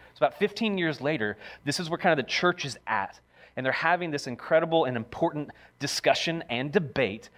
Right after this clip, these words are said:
about this key essential, uh, issue. And, and when, when the, when at first the discussion and debate began there in Antioch, when the brethren from Judea came,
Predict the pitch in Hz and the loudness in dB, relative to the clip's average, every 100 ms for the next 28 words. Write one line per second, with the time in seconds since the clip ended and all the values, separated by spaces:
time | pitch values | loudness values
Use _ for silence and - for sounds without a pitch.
0 | _ - 127 113 127 127 127 123 - - | _ -2 0 4 4 4 0 -4 -6 -4
1 | 139 143 117 - 131 123 127 117 110 _ | -2 -2 -2 0 -2 2 2 2 0 _
2 | _ _ - 123 104 135 - 92 85 - | _ _ -4 -2 2 4 2 0 -6 -16
3 | _ _ _ _ _ - 147 147 - 165 | _ _ _ _ _ 0 0 0 -2 2
4 | 175 160 - _ _ _ _ _ - 175 | 2 0 -8 _ _ _ _ _ 2 4
5 | 180 170 - - - 175 165 - 247 302 | 6 2 -4 -12 0 2 0 0 2 2
6 | - 214 151 - - 196 - 196 156 147 | 2 -2 -2 -2 2 2 2 -4 -4 -4
7 | 135 107 131 147 120 131 110 104 104 127 | -2 2 2 0 -4 -6 -2 -2 -2 -2
8 | 180 151 131 143 135 135 117 123 175 160 | -4 -4 4 6 4 2 -2 -2 2 4
9 | 175 170 - 131 135 120 117 135 139 143 | 4 2 -8 -6 -4 -4 4 4 6 2
10 | 139 143 135 127 123 143 147 - 143 123 | -2 -4 -4 -4 -2 0 0 0 0 0